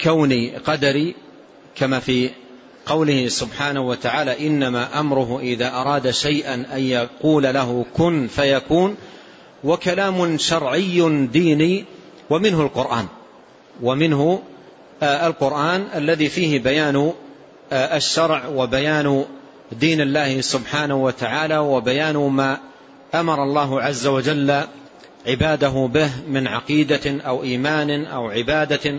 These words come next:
أو عمل أو غير ذلك. وفي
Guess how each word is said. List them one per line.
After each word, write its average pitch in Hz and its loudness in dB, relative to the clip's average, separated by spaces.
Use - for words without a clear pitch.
أو 135 -2
عمل 165 0
أو 185 2
غير 160 2
ذلك. 131 0
وفي 135 0